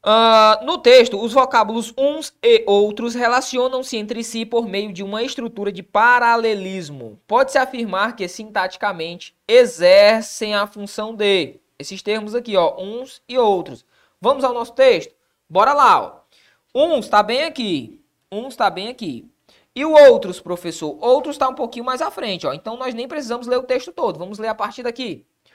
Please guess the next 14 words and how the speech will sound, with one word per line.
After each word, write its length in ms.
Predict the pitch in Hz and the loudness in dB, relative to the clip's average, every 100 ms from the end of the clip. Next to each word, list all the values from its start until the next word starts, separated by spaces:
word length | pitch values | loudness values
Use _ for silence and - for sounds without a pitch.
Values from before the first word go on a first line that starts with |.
| _ _ _ - | _ _ _ -10
Os 260 | 311 302 202 | -4 -2 4
homens 460 | 285 285 196 165 | 6 6 4 -4
também. 800 | - 226 170 165 170 190 269 - _ _ _ _ _ _ _ - _ - | -4 -4 -2 -2 0 -2 -4 -14 _ _ _ _ _ _ _ -20 _ -2
Uns 640 | 311 349 330 208 139 - _ | 4 4 4 0 -6 -16 _
saíam. 1000 | - - 247 185 170 180 180 202 262 415 _ | -10 2 4 4 0 -6 -2 -2 -2 -6 _
Aqui 220 | 170 175 | -14 -12
meu 160 | 175 175 | -8 -6
verbo, 420 | 147 180 330 190 | 0 2 2 0
ó. 80 | 147 | -2
Quem 220 | - 254 | 0 0
é 40 | 254 | 0
o 60 | |
que 140 | 247 240 | 0 -2
saíam? 500 | 240 247 254 440 | 2 0 0 -6